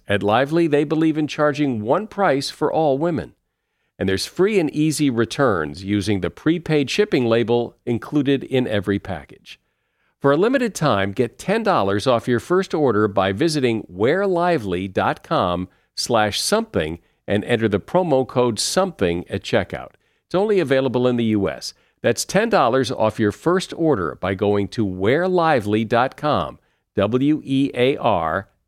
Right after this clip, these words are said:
L I V E L Y dot com, wearlively dot com slash something, and use the promo code something at checkout.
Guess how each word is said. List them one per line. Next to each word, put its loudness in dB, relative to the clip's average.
L 2
I 2
V 0
E -2
L 2
Y 0
dot -2
com, -2
wearlively 0
dot 2
com 0
slash 0
something, -2
and 0
use 0
the 2
promo 0
code -2
something 0
at -2
checkout. -6